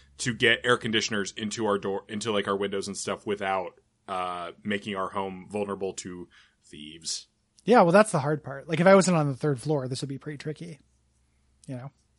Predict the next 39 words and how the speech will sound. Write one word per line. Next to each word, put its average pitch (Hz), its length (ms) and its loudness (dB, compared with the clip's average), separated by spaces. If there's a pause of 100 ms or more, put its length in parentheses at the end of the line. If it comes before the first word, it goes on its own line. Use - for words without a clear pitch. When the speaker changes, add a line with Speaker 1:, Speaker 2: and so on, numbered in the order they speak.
(200)
Speaker 1:
Yeah. 117 140 -8 (300)
Speaker 2:
But 294 180 2
I'm 247 140 6
relatively 247 380 12
safe, 285 260 10
except 214 240 4
for 214 80 2
Spider-Man's 254 640 4 (340)
and 165 120 2
Dishonored's. 180 640 2 (600)
Both 156 200 -4
of 175 60 2
those 175 120 2
Speaker 1:
It's 196 80 6
Speaker 2:
guys 185 160 4
can - 120 -12
get 165 140 -8
me. 175 280 -16 (1200)
Speaker 1:
Yeah, 403 1200 2
I 190 100 -6
guess 359 240 2
that's - 280 -2
true, 87 600 -8 (420)
Gary. 151 500 -4
I'm 180 100 -6
trying 285 200 -4
to 226 80 -8
think. 240 260 -2
Speaker 2:
Mm-hmm. - 40 -20 (960)
Speaker 1:
Dishonored's 185 580 6
would 127 120 -2
have 117 200 2 (920)
a - 40 -10
tricky 135 400 -2
time, 92 300 -10
I 82 60 -18
think, 85 200 -18
with 73 200 -20
you, 82 160 -16